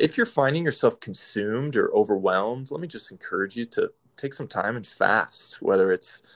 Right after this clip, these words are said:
a full day that you don't pay attention to any of that, or maybe it's a whole week. I try to do that once a year. I completely shut off technology and I'm completely away from it. And it's so refreshing for my soul. It's, uh, it's a little overwhelming when I'm trying to get caught up on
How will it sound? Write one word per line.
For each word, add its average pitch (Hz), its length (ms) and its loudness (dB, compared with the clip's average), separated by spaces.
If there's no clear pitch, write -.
a 104 80 0
full 143 300 4
day 113 380 4
that 95 240 -8
you 98 80 -14
don't 95 240 -10
pay 104 120 -8
attention 98 440 -10
to - 120 -10
any 87 200 -12
of 90 40 -6
that, 90 280 -4
or 110 100 4
maybe 131 260 0
it's 190 160 2
a 135 80 8
whole 143 320 4
week. 110 460 -6
I 95 60 0
try 123 260 2
to 127 80 -4
do 131 160 -6
that 101 200 2
once 113 300 -10
a 120 80 -8
year. 104 400 -2
I 90 300 -6
completely 113 680 -4
shut - 360 2
off 107 240 -2
technology 92 680 -6
and 92 160 -10
I'm 90 200 -8
completely 101 600 -4
away 92 220 4
from 92 200 -4
it. 90 180 -6
And 95 100 -8
it's 90 100 -6
so - 380 0
refreshing - 680 -2
for - 140 -4
my 95 160 -4
soul. - 420 2
It's, - 320 2
uh, 92 520 2
it's 101 140 -2
a 113 60 6
little 113 280 8
overwhelming 110 580 2
when 107 120 -8
I'm 95 80 -10
trying 101 240 -6
to 92 60 -10
get - 280 -4
caught 101 240 -2
up 98 200 -2
on 98 180 -6